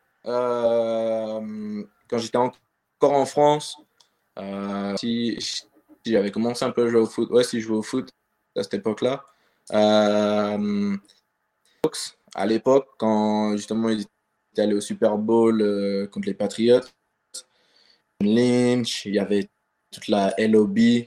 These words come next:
donc les Cam Chancellor, euh, Sherman, toute, euh, une défense incroyable, un running back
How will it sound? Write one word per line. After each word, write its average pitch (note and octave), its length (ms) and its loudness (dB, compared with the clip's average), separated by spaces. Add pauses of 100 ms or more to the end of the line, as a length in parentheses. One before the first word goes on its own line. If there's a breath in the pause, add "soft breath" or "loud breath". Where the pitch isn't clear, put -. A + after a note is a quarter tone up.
donc G2 220 -10
les F#2+ 140 -8
Cam G2+ 220 0
Chancellor, G#2 1080 2 (920)
euh, F#2+ 540 -2
Sherman, G2+ 440 2
toute, G#2+ 260 -6
euh, F2+ 440 -4 (840)
une G#2 180 -2
défense A#2+ 400 4
incroyable, B2 680 4
un A2+ 60 0
running A2 380 -4
back A2 240 -4